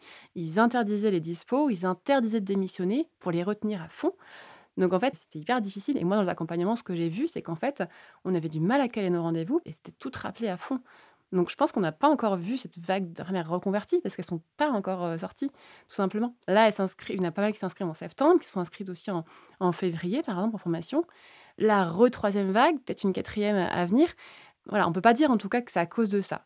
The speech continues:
Parce que quand, après, euh, trois mois de, de covid, on, on veut déjà changer et faire, euh, de la pâtisserie, c'est qu'il y avait quelque chose avant, c'est sûr. C'est qu'il y avait une, un, une envie avant. Moi, la preuve, en fait, moi, je,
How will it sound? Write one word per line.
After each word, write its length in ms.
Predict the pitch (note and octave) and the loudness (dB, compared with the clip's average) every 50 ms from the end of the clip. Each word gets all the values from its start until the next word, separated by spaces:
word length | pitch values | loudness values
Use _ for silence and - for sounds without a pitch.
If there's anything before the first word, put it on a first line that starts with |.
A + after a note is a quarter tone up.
| _ | _
Parce 220 | - F3 E3 - - | -12 -12 -12 -10 -4
que 340 | - G#3 G#3+ A3 G3+ F3 E3+ - - - - - - - | 0 4 4 6 4 4 2 -4 -20 -20 -20 -20 -4 2
quand, 300 | - A3+ A#3+ A#3+ - - - | 4 6 6 4 2 -2 -2
après, 440 | F#3 F3+ - - - A3 A3 G#3+ | -2 -4 -4 -4 -4 -2 0 0
euh, 100 | G3 E3+ | 0 0
trois 260 | E3 - - - G#3 G3 | -2 -4 -4 -2 0 2
mois 240 | F#3+ F#3+ G3+ G3+ | 2 4 2 2
de, 100 | F3 E3+ | 0 -2
de 120 | E3 E3 E3 | -6 -8 -8
covid, 420 | E3 - G3 F#3+ G#3 G#3+ F#3+ F#3 - | -6 -4 -2 0 0 0 -2 -2 -4
on, 160 | E3+ E3 - | -4 -6 -6
on 120 | - E3+ E3 | -6 -8 -8
veut 120 | E3+ E3 | -6 -4
déjà 240 | D#3+ F3 F3+ G3+ G3+ | -2 0 0 0 0
changer 480 | F#3+ - G#3 G3 F#3+ F#3+ G3+ G#3 - | 0 0 -2 -2 -2 0 -2 -2 -2
et 60 | - E3+ | -4 -8
faire, 240 | - - F#3 E3+ | -8 -8 -8 -6
euh, 120 | D#3 F3 F3 | -8 -8 -10
de 40 | E3 | -10
la 80 | - | -10
pâtisserie, 480 | - F#3 F#3 - E3+ - - A#3 C4 D4+ - - - - - - _ _ | -10 -10 -8 -8 -8 -4 -2 0 0 -2 -2 -8 -20 -20 -20 -20 _ _
c'est 120 | - E3 | -14 -8
qu'il 80 | D#3+ F3 | -4 -4
y 40 | E3+ | -2
avait 60 | E3 | -2
quelque 140 | - E3+ - | -2 -4 -2
chose 100 | F3+ F3+ | 0 0
avant, 180 | G3 G#3+ A3 - _ _ _ | 0 0 -2 -6 _ _ _
c'est 120 | - F3 | -18 -14
sûr. 260 | - - G#3+ G3+ - _ _ _ _ | -8 -8 -8 -8 -8 _ _ _ _
C'est 120 | - - | -16 -10
qu'il 100 | - - | -4 -4
y 40 | E3 | 0
avait 100 | E3+ F3+ | 0 0
une, 200 | E3+ E3+ G2 G2 | 0 0 -2 -4
un, 480 | F2 - D#3+ D#3 D3+ D3+ D#3+ E3 E3+ - - - | -6 -6 -6 -6 -6 -6 -8 -10 -10 -12 -12 -10
une 140 | - E3+ E3 | -6 -2 -2
envie 260 | D#3+ E3+ E3+ F3+ G3 | -2 -2 -2 -2 -4
avant. 200 | G3 F#3 F#3+ F#3+ - - - - - _ - | -4 -2 -4 -6 -8 -10 -20 -20 -18 _ -6
Moi, 80 | E3+ E3 | -4 -4
la 80 | D3+ D#3+ | -4 -4
preuve, 240 | - - A3+ G#3+ | -2 -2 0 0
en 40 | F#3 | 0
fait, 200 | D#3+ G3 G3 - | -2 -6 -6 -6
moi, 100 | F3+ E3+ | -6 -6
je, 100 | D#3 D3 | -6 -8